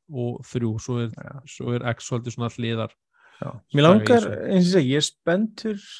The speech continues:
Speaker 2: Ég, ég er að reyna, ég þarf að grafa upp á eftir hvort að leikurinn s-, Cult of the Lamb sé Game Pass leikur, eins og þetta er, mér er svolítið spenntur að testa hann eftir að hann var kynntur á,
Speaker 1: Já.
Speaker 2: eh, Devolver kynningunni fyrir stutt síðan.
Speaker 1: Nákvæmlega.
Speaker 2: Uh, forvitnilegur,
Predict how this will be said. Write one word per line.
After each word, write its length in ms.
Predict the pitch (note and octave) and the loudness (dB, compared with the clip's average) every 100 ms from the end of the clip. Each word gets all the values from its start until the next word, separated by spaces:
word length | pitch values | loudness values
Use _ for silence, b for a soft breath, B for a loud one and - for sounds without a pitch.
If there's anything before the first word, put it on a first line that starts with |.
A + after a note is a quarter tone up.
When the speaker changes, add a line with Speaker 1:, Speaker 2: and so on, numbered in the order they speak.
| - | -10
Speaker 2:
Ég, 160 | D3+ C#3 - | -8 -8 0
ég 160 | C#3 | 2
er 80 | C3+ | 2
að 80 | C#3 | 2
reyna, 160 | D3+ | 2
ég 80 | D3 | 2
þarf 140 | C3+ C3 | 0 0
að 60 | - | 0
grafa 240 | D3+ G3+ F3+ | 0 2 2
upp 80 | E3+ | 2
á 40 | |
eftir 320 | F3 - E3 - | -2 -4 -10 -6
hvort 300 | D3 - C#3 | -8 -2 0
að 160 | B2+ C#3+ - _ _ | 0 -2 -10 _ _
leikurinn 580 | C#3 D#3+ - - D3 C#3 | -4 -2 -2 2 4 4
s-, 380 | B2+ - - - - | 2 -2 -2 -6 -10
Cult 360 | - D#3+ - E3+ | -6 -6 -4 -2
of 60 | C#3+ | 0
the 80 | |
Lamb 240 | C3+ D#3 C#3+ | 0 0 0
sé 160 | D3+ - | -4 -4
Game 220 | - C#3+ C#3+ | 0 0 0
Pass 160 | B2 | -4
leikur, 220 | F#2+ G2 G#2 | -4 -4 -4
eins 80 | G2+ | -4
og 120 | G#2 | -4
þetta 140 | - | -6
er, 100 | - _ _ _ | -8 _ _ _
mér 160 | C3 B2+ | 2 2
er 80 | - | 0
svolítið 240 | - C3 | -6 -8
spenntur 320 | - E3 G3+ E3+ | -2 0 0 0
að 80 | |
testa 320 | E3 F3 - C3 | 0 0 2 2
hann 140 | G#2 A2 _ _ _ b b b b b _ | 2 -2 _ _ _ b b b b b _
eftir 200 | B2+ C3 | -4 -2
að 20 | |
hann 80 | C3 | -2
var 80 | B2+ | 0
kynntur 400 | D#3+ D#3 - B2+ | 0 0 0 0
á, 120 | A#2+ A#2 - _ _ _ _ _ _ - | 0 -2 -8 _ _ _ _ _ _ -8
Speaker 1:
Já. 140 | G#2+ | -4
Speaker 2:
eh, 180 | A#2 A#2 A2+ | -2 -4 -2
Devolver 400 | C3+ C3+ D3 B2+ | 2 4 4 2
kynningunni 420 | - B2+ A#2+ A2 A2 | 2 0 0 -2 -2
fyrir 160 | B2 A#2 | -4 -4
stutt 240 | - B2 | -4 -4
síðan. 400 | - A#2 G#2+ - - _ _ _ _ b b - | -4 -4 -6 -10 -16 _ _ _ _ b b -16
Speaker 1:
Nákvæmlega. 500 | B2 A2 B2+ B2 A#2+ A#2+ | -12 -6 0 2 2 -2
Speaker 2:
Uh, 40 | - | -6
forvitnilegur, 760 | - D3+ D3 D#3 C#3 C3 C3 | 2 4 4 4 4 4 2